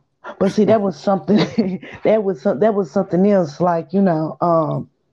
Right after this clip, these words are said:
like, where I lacked at, he excelled in.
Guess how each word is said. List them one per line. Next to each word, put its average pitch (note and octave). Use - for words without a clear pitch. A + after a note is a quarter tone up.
like, D3
where F3
I G#3
lacked F3+
at, A#3
he G#3+
excelled D3
in. G2+